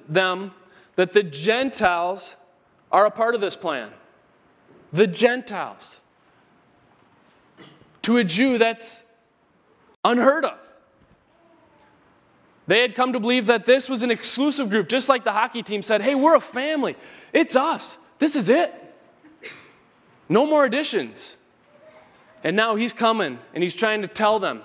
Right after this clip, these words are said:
"No, no, no, this just isn't about you. You're a chosen people, yes, but God's plan is much greater. The family is much bigger than you guys are making it out to be." God, God's plan wants to include everybody.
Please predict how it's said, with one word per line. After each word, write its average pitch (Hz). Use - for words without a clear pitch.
"No, 175
no, 190
no, 127
this 185
just 226
isn't 190
about 165
you. 175
You're 190
a 208
chosen 202
people, 156
yes, 165
but 156
God's 196
plan 196
is 160
much 160
greater. 156
The 165
family 220
is 185
much 202
bigger 220
than 185
you 190
guys 180
are 175
making 170
it 160
out 170
to 160
be." 113
God, 190
God's 208
plan 208
wants 196
to 196
include 180
everybody. 196